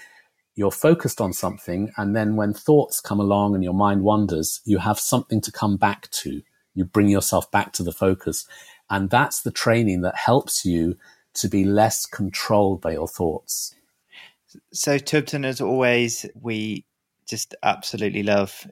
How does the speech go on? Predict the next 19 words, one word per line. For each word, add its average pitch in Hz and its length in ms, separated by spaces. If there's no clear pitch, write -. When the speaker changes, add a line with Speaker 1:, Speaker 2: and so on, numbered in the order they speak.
Speaker 2:
hearing 104 440
everything 104 380
that 98 80
you 92 80
have 101 160
to - 100
say. 101 300
And 98 100
I 98 60
know 101 160
that 95 140
we 101 180
are 98 240
incredibly 110 600
inspired 104 560
by 98 220
it. - 260
Can 123 180
we 139 420